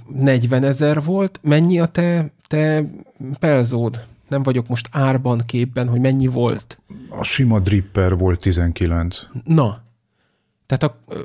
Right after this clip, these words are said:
Speaker 1: nem kell azt gondolni, hogy itt, itt aranyárban van minden, meg lehet azt venni ennyi pénzért is.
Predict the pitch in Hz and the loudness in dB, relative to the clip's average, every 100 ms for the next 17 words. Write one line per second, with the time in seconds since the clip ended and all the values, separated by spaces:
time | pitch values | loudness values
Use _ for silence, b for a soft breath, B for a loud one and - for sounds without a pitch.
0 | - - 151 196 - 123 123 123 131 127 | -8 0 2 2 0 0 0 0 0 2
1 | 131 127 120 120 123 120 - - - 139 | 2 2 2 2 0 -4 -6 -18 -10 -2
2 | 131 127 131 127 123 123 120 117 113 117 | 2 2 0 0 0 0 0 0 0 0
3 | 113 110 131 165 _ _ _ _ 120 117 | 0 0 -2 -4 _ _ _ _ -8 -4
4 | 107 110 - 110 123 127 135 117 117 110 | -4 -6 -6 -2 0 0 0 -2 -2 -4
5 | 107 101 110 - - | -4 -4 -6 -8 -12